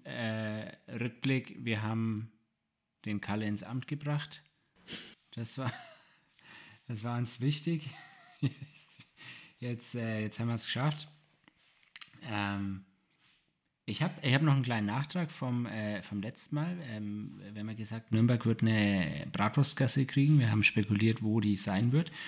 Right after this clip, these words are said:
Und der Henkersteg wurde renoviert. Und das ist jetzt so ein kleiner Abschnitt zwischen Trödelmarkt und Henkersteg. Der wird die Bratwurstgasse sein. Also für alle Nürnberger, für alle,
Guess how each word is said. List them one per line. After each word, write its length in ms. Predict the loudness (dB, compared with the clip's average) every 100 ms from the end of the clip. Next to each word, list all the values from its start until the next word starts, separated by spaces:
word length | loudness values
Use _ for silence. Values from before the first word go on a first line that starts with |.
| -12 -4
Und 300 | 4 4 4
der 100 | 4
Henkersteg 580 | 8 10 10 8 6 4
wurde 280 | 4 4 6
renoviert. 480 | 6 6 4 4 4
Und 120 | 2
das 140 | 4
ist 160 | 2 2
jetzt 160 | 2 4
so 80 |
ein 80 | 4
kleiner 460 | 4 4 6 6 2 -2
Abschnitt 400 | -2 0 0 0
zwischen 320 | -2 0 0
Trödelmarkt 520 | 0 2 2 2 -2
und 160 | -8 -4
Henkersteg. 800 | -4 -2 -4 -4 -6 -10 -10 -6
Der 180 | -2 -2
wird 160 | -2
die 40 | -4
Bratwurstgasse 720 | -4 -6 -8 -8 -8 -8 -8
sein. 280 | -8 -10 -14 -16 -14 -14 -6
Also 240 | 2 4 4
für 200 | 4 2
alle 260 | 2 4 4
Nürnberger, 720 | 4 4 4 2 0 -2 -4 -10
für 180 | -10 -8
alle, 340 | -6 -4 -6